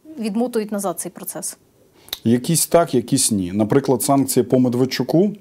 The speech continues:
Speaker 2: е, і так далі. Це санкції, які стосуються національної безпеки. І справді Р Н Б О має право на такий механізм в виключних випадках.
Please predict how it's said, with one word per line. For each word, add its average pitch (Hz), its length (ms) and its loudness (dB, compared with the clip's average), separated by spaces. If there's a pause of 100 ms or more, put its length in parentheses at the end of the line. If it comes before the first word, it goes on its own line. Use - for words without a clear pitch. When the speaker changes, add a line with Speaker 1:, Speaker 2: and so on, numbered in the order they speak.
(160)
Speaker 2:
е, 107 340 2
і 123 60 0
так 120 160 2
далі. 110 260 4
Це 117 140 -2
санкції, 156 340 2
які 123 140 0
стосуються 131 520 0
національної 123 520 2
безпеки. 110 480 -2 (540)
І 123 400 4
справді 147 480 2
Р 127 120 2
Н 127 120 2
Б 131 60 2
О 147 180 6
має 123 460 2
право 147 400 4
на 120 100 0
такий 123 280 0
механізм 127 520 2
в 107 40 0
виключних 120 560 2
випадках. - 580 0